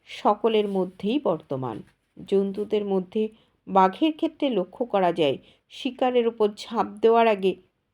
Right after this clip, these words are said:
কয়েক মুহূর্ত স্থির থেকে সে শক্তি সঞ্চয় করে নেয়। অনুরূপভাবে মানুষের একাগ্রতা সহায়তার লক্ষ্যে পৌঁছাতে পারে। ছড়ানো আলোয় আমরা স্পষ্ট দেখতে পাই না,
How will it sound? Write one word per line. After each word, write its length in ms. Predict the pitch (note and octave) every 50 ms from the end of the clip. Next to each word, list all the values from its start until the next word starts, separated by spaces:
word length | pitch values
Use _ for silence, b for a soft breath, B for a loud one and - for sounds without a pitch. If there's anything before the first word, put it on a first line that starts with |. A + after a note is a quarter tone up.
| _ _
কয়েক 320 | - F#3+ F#3 G3 G#3+ A3 - -
মুহূর্ত 400 | A3 G#3+ G#3+ A3 G3 G3 - G3
স্থির 540 | F#3+ F#3+ - - - - A#3+ B3 C4+ C4 C4 -
থেকে 260 | - B3 A3+ G#3+ G#3
সে 220 | G#3 - - D#3
শক্তি 480 | - - - A3+ A3+ A3+ _ _ - G3+
সঞ্চয় 540 | G3 - F3 D#3 D3 C#3+ D3 - A2+ A#2 A#2
করে 280 | - - C3 A2+ F#2+
নেয়। 200 | - - D#2+ C#2+ - b b b b b b b b b
অনুরূপভাবে 840 | - A3 B3 C4+ D#4 E4+ F#4 F4+ F4+ - - F4 D4+ C4+ A3 F#3+ b b b b b -
মানুষের 540 | F#3+ F#3+ F#3 F#3+ G#3+ B3 C4 - - A#3+ - - _ -
একাগ্রতা 880 | F#3 F#3 F#3+ - G#3 A3+ A#3 A#3 A#3+ A#3 A#3 A#3 G3 F3 - - _ _ _ _ _ _ _ _ _ _ _ _ _ _ _ _ _ _ _ _ _ -
সহায়তার 680 | - - - C4+ A#3 A3+ A3+ C4+ C4 C4 C4 C4+ B3 A3
লক্ষ্যে 420 | A3 F#3 F#3 F#3+ F#3+ - - B3
পৌঁছাতে 540 | - - D#3+ E3+ E3+ F3 - - F#3+ - C3+
পারে। 340 | - - F2+ A2 A#2+ G2 - b b b b b b b b b b b b b b _
ছড়ানো 600 | - - - - B3+ B3 C4+ C#4 C#4+ D4 D4 C4+ -
আলোয় 360 | - A#3 A#3 A#3+ B3+ C4+ C#4 C#4+
আমরা 280 | C4 A#3 A3+ A3 G#3
স্পষ্ট 540 | G#3 - - - A3 A3+ B3 - - - -
দেখতে 420 | - G#3+ F3+ D#3+ - _ - C#3
পাই 280 | C3+ - D3 D3+ D3+ D3+
না, 240 | D3+ D3+ C#3 C3+